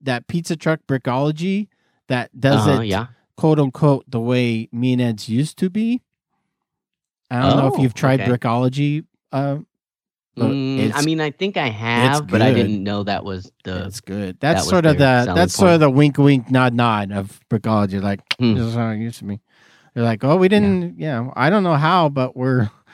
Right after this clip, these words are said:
Speaker 1: <laughs> we're like the old Me and Ed style." But, um,
Speaker 2: Interesting.
Speaker 1: yeah, try, try Brickology.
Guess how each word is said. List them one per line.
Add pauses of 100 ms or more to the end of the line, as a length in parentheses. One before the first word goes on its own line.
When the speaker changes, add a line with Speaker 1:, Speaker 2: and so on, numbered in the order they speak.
(160)
Speaker 1:
<laughs>
we're
like (100)
the
old
Me
and
Ed
style." (1040)
But,
um,
Speaker 2:
Interesting. (400)
Speaker 1:
yeah,
try,
try
Brickology.